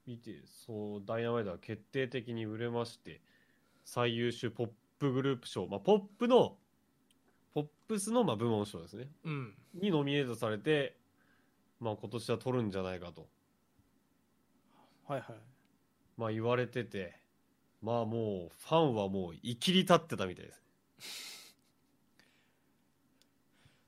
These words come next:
Speaker 2: まあ、その、日本のレコタイトル取らないと、もうレベルが違いますからね、その、規模が。
Speaker 1: うん。いや、もう、あのね、あの、YouTubeのね、<laughs> あの、なんだっけ、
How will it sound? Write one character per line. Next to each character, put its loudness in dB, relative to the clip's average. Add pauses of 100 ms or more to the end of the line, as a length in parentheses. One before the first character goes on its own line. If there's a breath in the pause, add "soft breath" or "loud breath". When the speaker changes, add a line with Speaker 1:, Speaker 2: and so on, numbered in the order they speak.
(240)
Speaker 2:
ま 0
あ、 0
そ -2
の、 2
日 0
本 2
の 6
レ 8
コ 2
タ 10
イ 8
ト 6
ル 6
取 8
ら 12
な 6
い 4
と、 0 (220)
も -6
う -4
レ 0
ベ 8
ル 8
が 8
違 4
い 6
ま 0
す -6
か -4
ら -14
ね、 -18
そ -20
の、 -20 (240)
規 -4
模 -2
が。 -14 (200)
Speaker 1:
う -4 (320)
ん。 -16 (1500)
い -8
や、 2
も -2
う、 -4
あ -4
の -6
ね、 -10 (220)
あ -12
の、 -14
YouTube -6
の -10
ね、 -12 (340 loud breath)
<laughs> -20
あ -12
の、 -12 (420)
な -20
ん -20
だ -20
っ -20
け、 -20